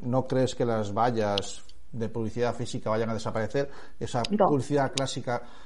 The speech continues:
Speaker 1: y, y las, y las tiendas. Es una pregunta muy
Speaker 2: Tampoco.
Speaker 1: abierta, pero,
Speaker 2: Tampoco.
Speaker 1: pero
Speaker 2: Se
Speaker 1: sí, sí.
Speaker 2: convertirán, Santi, se convertirán en templos.
Speaker 1: Zara,
Speaker 2: Este
Speaker 1: Zara tiene, eh,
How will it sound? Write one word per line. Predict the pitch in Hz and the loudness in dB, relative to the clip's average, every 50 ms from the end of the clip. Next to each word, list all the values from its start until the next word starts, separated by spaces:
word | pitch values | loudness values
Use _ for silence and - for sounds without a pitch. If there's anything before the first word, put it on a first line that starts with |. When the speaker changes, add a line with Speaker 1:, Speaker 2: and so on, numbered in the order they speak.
| - - - | -10 -8 -2
Speaker 1:
y, | 165 143 135 143 143 - 165 156 | 0 0 0 0 0 0 0 2
y | |
las, | 143 139 127 123 120 - - - | 4 4 2 2 0 -2 -6 -4
y | 147 131 | -2 -2
las | 127 120 120 - | 0 -2 -2 -2
tiendas. | - 156 165 196 214 226 262 294 262 - - - - - - - - - - - 175 190 214 170 170 - - | -2 0 0 0 0 0 -2 -2 -4 -6 -8 -10 -10 -10 -8 -8 -6 -6 -6 -6 -8 -10 -10 -10 -10 -8 -6
Es | 170 - - | -4 -2 0
una | 202 185 | 0 2
pregunta | - 175 175 165 226 220 | 2 2 4 8 8 8
muy | 202 165 | 10 10
Speaker 2:
Tampoco. | 147 - - 143 131 180 | 10 10 10 10 8 6
Speaker 1:
abierta, | 170 - 113 - - - - - - - | 6 6 0 -4 -10 -10 -12 -12 -10 -4
pero, | - 143 135 139 | -2 0 4 6
Speaker 2:
Tampoco. | 135 - 208 - 247 220 202 - - - - - | 8 8 8 10 8 8 8 6 0 -12 -10 -2
Speaker 1:
pero | - 143 135 139 | -2 0 0 0
Speaker 2:
Se | - - | 2 4
Speaker 1:
sí, | 185 180 | 6 8
sí. | 233 | 8
Speaker 2:
convertirán, | 233 226 240 233 226 240 247 254 277 294 320 320 320 - - - - - - - - - | 10 12 10 10 12 12 12 12 12 12 10 8 4 -4 -10 -12 -12 -12 -12 -12 -10 -2
Santi, | - 247 254 254 254 285 | 2 2 2 2 0 -4
se | - - 208 | -2 -2 0
convertirán | - 220 208 208 214 208 214 220 220 240 269 294 294 233 - | 0 2 4 4 2 4 4 4 6 6 6 4 2 -4 -4
en | - 208 202 202 196 196 190 190 185 | -2 0 0 0 0 0 -2 -2 -2
templos. | - - 226 214 196 185 - 170 151 160 - - - - - - - - - - - - - - - - - - - - - - - - - | 6 8 8 8 8 6 2 -2 -2 -4 -6 -10 -12 -12 -12 -12 -12 -12 -12 -12 -12 -12 -12 -12 -12 -12 -12 -12 -12 -12 -12 -12 -12 -12 -10
Speaker 1:
Zara, | - - - 170 175 202 226 233 240 233 220 208 226 240 | -8 0 6 8 8 10 10 8 8 8 6 6 6 4
Speaker 2:
Este | 247 - 269 269 | 6 6 6 6
Speaker 1:
Zara | - 170 185 202 214 214 214 | 8 8 8 8 8 6 6
tiene, | - 190 196 196 190 202 208 208 202 - | 4 2 4 4 4 4 4 4 2 2
eh, | - 165 139 135 131 127 127 123 123 123 120 117 117 117 117 113 113 110 | 0 2 2 4 4 4 4 4 4 4 4 4 4 2 2 0 0 -2